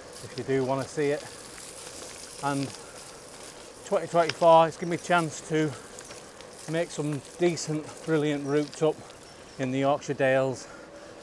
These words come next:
and in the Lake District. So hopefully twenty twenty-four Should be good. And I've got some more big exciting news on the bike front. In April,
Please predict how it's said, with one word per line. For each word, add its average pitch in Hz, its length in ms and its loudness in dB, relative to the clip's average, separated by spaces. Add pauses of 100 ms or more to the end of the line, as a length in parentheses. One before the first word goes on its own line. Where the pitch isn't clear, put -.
(120)
and 135 180 -2
in 127 140 -2
the 127 60 -2
Lake 131 260 0
District. - 560 -4 (1000)
So 131 340 6 (340)
hopefully 156 300 4
twenty 165 240 6
twenty-four 139 480 4 (580)
Should 127 140 -4
be 139 80 0
good. 147 260 6 (760)
And 143 140 0
I've 131 80 0
got - 160 0
some 147 240 0
more 156 320 8 (500)
big 156 200 2
exciting 143 580 -2
news 135 280 2 (360)
on 143 140 2
the 127 60 0
bike 151 300 4
front. 139 340 0 (640)
In 147 200 2 (340)
April, 165 640 6